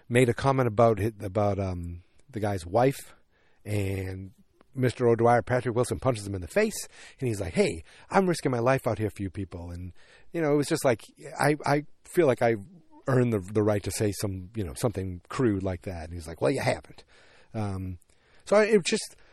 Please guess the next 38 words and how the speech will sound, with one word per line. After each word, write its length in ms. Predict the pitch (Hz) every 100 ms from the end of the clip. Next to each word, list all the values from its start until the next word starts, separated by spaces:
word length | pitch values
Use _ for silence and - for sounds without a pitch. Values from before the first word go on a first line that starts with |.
| _ -
little 280 | 160 247 240
things 540 | - 180 165 151 - - - _
of, 380 | 127 110 101 - - _ _ _ _ _ _
little 320 | 185 220 190 139 - -
things 180 | 160 143
that 80 |
happened 320 | 120 131 - 123
I 60 |
thought 240 | 104 113 101
were, 100 | 87 -
were, 320 | 104 98 87
you 160 | 87 104
know, 60 | 85
just 260 | 175 - - -
interesting, 480 | 135 135 123 123 127 - - - - -
well 220 | 101 107
written. 420 | 117 113 107 107 107 - _ _ -
The 200 | 98 113
acting, 520 | 120 127 - 135 135
sometimes 520 | 127 143 143 147 143 127
it 120 | 113
was 200 | 104 87
just 240 | - 104
the 60 | 101
words 320 | 90 127 147
they 120 | 165
said, 340 | 143 180 165 156 - -
a 40 |
lot 160 | 104 113
of 60 |
clever 380 | - - 113 127
things. 460 | - 143 156 147 - - - -
Sometimes 480 | - 165 - 180 170
it 40 |
was 120 | 139
just 180 | 170 -
the 100 | 151 -
eyes 580 | - 120 113 78 71 -